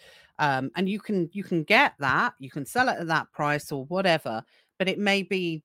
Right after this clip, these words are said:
that the maximum that you're ever gonna get on that buy box is eighty percent or sixty percent or something like that. Um, you know, even being in stock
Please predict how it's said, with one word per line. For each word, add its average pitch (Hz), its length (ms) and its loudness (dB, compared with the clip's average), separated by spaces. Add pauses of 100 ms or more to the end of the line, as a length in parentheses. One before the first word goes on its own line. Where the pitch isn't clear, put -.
that 165 240 0
the 180 80 -2
maximum 185 580 0
that 160 100 -4
you're 160 200 -6
ever 180 200 0
gonna 160 200 -4
get 147 160 0
on 147 140 -6
that 139 180 -4
buy 139 160 -2
box 131 260 -10
is - 100 -18
eighty 123 300 -10
percent 101 420 -10 (300)
or - 320 -20
sixty - 460 -10
percent 107 480 -10
or 123 100 -16
something 123 460 -10
like 113 240 -10
that. 101 220 -10 (680)
Um, 127 500 -2
you 147 140 -6
know, 127 180 -4
even 202 320 0
being 190 380 0
in 165 160 -2
stock - 400 -4